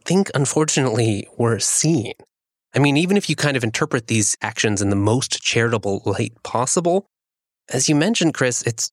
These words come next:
kind of just sloppy. It doesn't give me a lot of faith that these new stewards are in it for the best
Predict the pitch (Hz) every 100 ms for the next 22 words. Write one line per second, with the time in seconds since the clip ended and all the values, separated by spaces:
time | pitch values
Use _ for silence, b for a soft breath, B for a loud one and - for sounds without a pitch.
0 | - - 120 285 - - 147 - - 131
1 | 226 - 101 120 113 160 202 220 110 107
2 | 98 98 98 101 - 98 98 - 110 117
3 | 104 104 92 - 101 98 98 - 104 107
4 | 120 117 113 117 95 - 110 - -